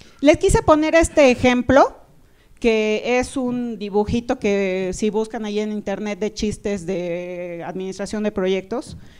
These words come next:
se van a encontrar. Fíjense, en la primera imagen está este arbolito con un columpio que por alguna razón tiene tres asientos, ¿no?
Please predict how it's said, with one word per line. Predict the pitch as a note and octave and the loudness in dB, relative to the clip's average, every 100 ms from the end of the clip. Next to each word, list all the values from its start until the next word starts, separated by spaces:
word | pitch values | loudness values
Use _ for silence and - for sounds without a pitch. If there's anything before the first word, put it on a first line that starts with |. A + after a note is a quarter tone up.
| - | -16
se | - G3+ | -6 -4
van | G#3 | -2
a | |
encontrar. | G#3 G#3 G3 G#3+ A#3 C#4+ B3+ | -4 -6 -6 -2 -2 -4 -6
Fíjense, | A3+ A#3 G#3 G#3+ F#3 | -4 -4 -2 -2 0
en | G#3 A3 A3 | 0 0 2
la | G#3+ | 0
primera | A#3 A3+ B3 B3+ B3+ C4+ C4 - | 0 -2 0 0 2 2 0 -2
imagen | G#3+ A3 A#3 A#3 C#4 B3+ | -2 0 -2 -2 -2 -4
está | A3 A3+ G#3+ | -2 0 0
este | G#3+ A#3+ G#3 G3 - _ | 0 -4 -4 -6 -18 _
arbolito | - G3+ G3+ A3 A3+ A#3+ - F#4+ - - _ _ _ | -2 0 4 4 2 2 4 4 2 -20 _ _ _
con | A#3 A3+ | 4 4
un | C4 | 2
columpio | C4+ C4+ B3 A#3+ A#3+ D4+ D#4+ | 6 8 10 8 8 2 2
que | B3 | 2
por | A3 | 4
alguna | G#3+ G#3+ A#3 A#3+ | 4 4 0 0
razón | G#3 A#3 | 0 0
tiene | A3 A#3 A3 | 0 -2 -2
tres | A3+ G#3+ A3+ | 0 2 0
asientos, | G#3 G#3+ G#3 G#3 F3+ | 2 4 4 2 -2
¿no? | G3 | -2